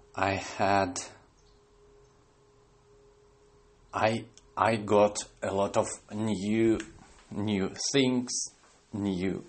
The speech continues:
feelings, and something like that. Uh, and, uh,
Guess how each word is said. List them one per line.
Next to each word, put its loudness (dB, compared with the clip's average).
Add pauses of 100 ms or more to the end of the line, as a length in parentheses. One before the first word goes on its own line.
(140)
feelings, -2 (460)
and 0 (100)
something 0
like -10
that. -8 (2250)
Uh, 2 (520)
and, 2 (1300)
uh, -2